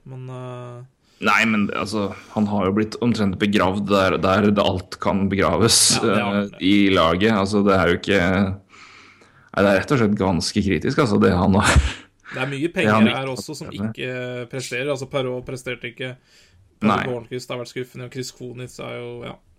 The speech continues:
Speaker 1: ikke sant? Så
Speaker 2: Ja.
Speaker 1: det er, det er mye penger her de har, eh, <laughs> ja,
Speaker 2: Og
Speaker 1: omtrent
Speaker 2: apropos,
Speaker 1: fått en null for.
Speaker 2: apropos det, så er jo det også verdt å nevne at, altså, selv om, eh, Penguins, eh, sparer fem hundre tusen nå,
Speaker 1: Ja.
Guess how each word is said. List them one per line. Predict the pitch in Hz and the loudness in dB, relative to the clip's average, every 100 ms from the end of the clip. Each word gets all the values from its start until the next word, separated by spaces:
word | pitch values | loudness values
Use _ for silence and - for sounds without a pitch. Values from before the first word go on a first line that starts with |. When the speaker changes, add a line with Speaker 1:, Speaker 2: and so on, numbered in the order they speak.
| _ | _
Speaker 1:
ikke | 131 | -16
sant? | 139 139 - | -12 -12 -6
Så | |
Speaker 2:
Ja. | 135 | -6
Speaker 1:
det | 123 | -4
er, | 120 | -6
det | 120 | -8
er | |
mye | 131 165 | -10 -8
penger | 190 143 127 | -8 -6 -8
her | 117 120 | -6 -6
de | 123 | -6
har, | 123 123 | -8 -10
eh, | 123 123 123 120 120 120 123 123 127 131 | -10 -12 -14 -14 -14 -16 -14 -14 -14 -16
<laughs> | - _ _ _ _ - 151 147 - | -20 _ _ _ _ -16 -14 -14 -14
ja, | - | 0
Speaker 2:
Og | 135 123 127 | 2 2 2
Speaker 1:
omtrent | 139 123 | -2 0
Speaker 2:
apropos, | 120 123 127 | 0 0 -6
Speaker 1:
fått | 127 | -8
en | 120 | -10
null | 120 117 | -12 -14
for. | - 151 - _ _ _ | -16 -18 -20 _ _ _
Speaker 2:
apropos | 127 - 123 127 120 | -2 0 -2 0 2
det, | 127 135 | 4 4
så | - 135 | 4 4
er | 113 | 6
jo | 113 | 4
det | 104 | 4
også | 107 151 | 4 4
verdt | 101 107 | 4 2
å | |
nevne | 107 107 95 | 2 4 2
at, | 101 | 0
altså, | 104 107 | -2 0
selv | - 101 | 2 6
om, | 104 107 104 101 98 | 6 6 6 4 4
eh, | 90 87 80 - - - | 4 2 -2 -4 -6 -4
Penguins, | 104 92 92 104 - - - | 0 4 4 4 2 0 0
eh, | 92 95 95 95 | 2 4 2 0
sparer | - - - 107 104 82 69 90 | -2 -2 0 4 6 6 4 0
fem | 85 90 85 | 0 0 0
hundre | 82 98 | 0 -2
tusen | 87 87 90 | -4 -2 2
nå, | 101 127 127 - _ _ - | 4 4 2 -6 _ _ -16
Speaker 1:
Ja. | 139 | -12